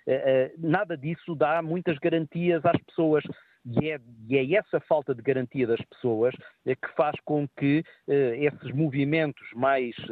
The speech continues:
demagógicos e populistas ganhem aderência, nomeadamente nos boletins de voto. E, portanto, se há, se há algum fenómeno que é preciso ser combatido para travar o populismo,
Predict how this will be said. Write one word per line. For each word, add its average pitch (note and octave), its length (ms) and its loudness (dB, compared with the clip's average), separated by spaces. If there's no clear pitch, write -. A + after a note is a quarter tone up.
demagógicos A#2 920 -4
e A2 60 -8
populistas A#2 720 -4
ganhem D3 560 -2
aderência, C#3 720 0
nomeadamente A#2+ 800 0
nos C#3+ 260 0
boletins C#3+ 440 -4
de B2+ 80 -10
voto. C3 360 0
E, B2+ 60 -8
portanto, C#3+ 260 -2
se E3+ 100 2
há, E3 60 4
se D3+ 100 2
há D3+ 40 6
algum D3 480 0
fenómeno D#3 580 0
que C#3 100 -2
é - 40 0
preciso - 360 -8
ser C#3 180 -2
combatido C3 720 -2
para C#3+ 260 2
travar C3 460 2
o A2 40 -12
populismo, A2+ 640 -6